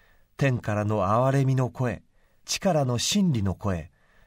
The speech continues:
死者のための喜びの訪れ、聖者と死者のための喜びの声、胸躍る大いなる喜びの訪れです。兄弟たちよ、私たちはこのような偉大な大義において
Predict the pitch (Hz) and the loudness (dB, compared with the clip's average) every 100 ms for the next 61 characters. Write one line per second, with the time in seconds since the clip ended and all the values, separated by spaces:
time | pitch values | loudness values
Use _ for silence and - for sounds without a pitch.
0 | _ - - - 151 123 117 113 120 117 | _ -8 -4 0 2 2 0 -2 0 0
1 | 113 107 131 135 127 127 127 113 117 127 | 2 2 0 0 0 0 2 0 0 -2
2 | 117 123 117 - _ _ _ - 196 185 | -2 -2 -4 -8 _ _ _ -6 -2 0
3 | 151 127 123 110 - 175 147 127 117 117 | 0 -4 -2 -4 -2 0 0 0 -2 -2
4 | 113 104 110 131 139 151 143 139 139 139 | -2 0 2 0 0 0 2 0 0 -4
5 | 98 - _ _ _ _ - 139 170 190 | -4 -8 _ _ _ _ 0 2 4 2
6 | 147 131 147 143 143 - 196 202 160 135 | 2 2 2 0 -2 -2 0 2 2 0
7 | 123 101 113 127 139 131 127 123 107 117 | 0 0 2 0 0 0 0 0 0 -2
8 | 104 107 107 107 - - _ _ _ _ | -2 0 0 -2 -6 -14 _ _ _ _
9 | _ _ _ - - _ - _ _ _ | _ _ _ -20 -20 _ -20 _ _ _
10 | - 147 110 95 92 87 - 87 80 _ | -4 0 0 -2 -2 -6 -6 -8 -8 _
11 | - _ _ _ - 120 120 151 147 135 | -20 _ _ _ -8 -4 -2 -2 -4 -4
12 | 113 110 - _ _ - 139 143 156 151 | -4 -4 -6 _ _ -6 -2 0 0 0
13 | 131 120 120 139 139 139 139 143 151 123 | 0 0 0 0 0 -2 -2 -2 0 -2
14 | 123 123 135 120 | -2 -2 -4 -4